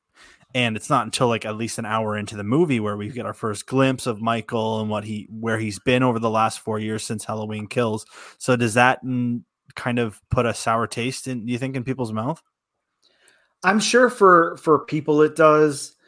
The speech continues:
Speaker 2: I like to think that that didn't have any effect on, on what I think of the movie
Speaker 1: Okay.
Speaker 2: or anything like that. Um,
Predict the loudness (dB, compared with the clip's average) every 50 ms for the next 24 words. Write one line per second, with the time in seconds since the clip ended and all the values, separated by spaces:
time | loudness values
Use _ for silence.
0 | _ _ _ _ _ _ _ _ _ _ _ _ _ _ _ _ _ -2 0 2
1 | 4 4 4 4 4 4 4 4 2 0 0 0 2 2 2 2 4 2 -2 -4
2 | 2 4 4 4 4 0 -4 -10 -6 0 2 4 4 4 2 0 -2 -2 0 2
3 | 0 0 0 0 2 2 2 2 0 0 0 0 -2 -2 -2 2 2 2 2 0
4 | -6 -14 -12 -8 -4 -2 -2 -2 -2 -4 -8 -10 -12 -8 -4 -2 -2 0 0 2
5 | 2 4 6 4 4 2 0 0 0 2 2 4 4 4 4 4 2 0 0 -2
6 | -2 -4 -4 -4 0 2 4 4 6 4 4 2 0 -2 -2 0 0 0 0 4
7 | 4 6 6 6 4 2 2 2 4 4 4 4 2 -2 -4